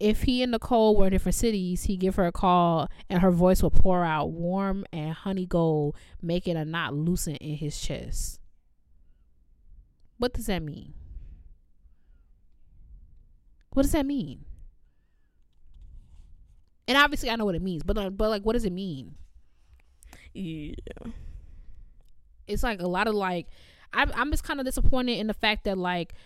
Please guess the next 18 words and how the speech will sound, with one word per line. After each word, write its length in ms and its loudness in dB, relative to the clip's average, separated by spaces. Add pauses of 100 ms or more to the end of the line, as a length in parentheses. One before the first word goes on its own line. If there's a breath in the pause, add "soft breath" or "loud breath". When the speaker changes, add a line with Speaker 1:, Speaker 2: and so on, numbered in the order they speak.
(180 soft breath)
Speaker 1:
I 120 0
wanna 260 2
know 220 0
more 340 2
about 280 0
the 100 -2
violin. 840 -2
Like, 200 -4 (540 loud breath)
I'm 240 2
not 140 4
even 220 0
gonna, 340 0
like, 420 -2 (600)
there 120 2
coulda 200 -2
been 160 2
more 240 -4
mystery. 920 0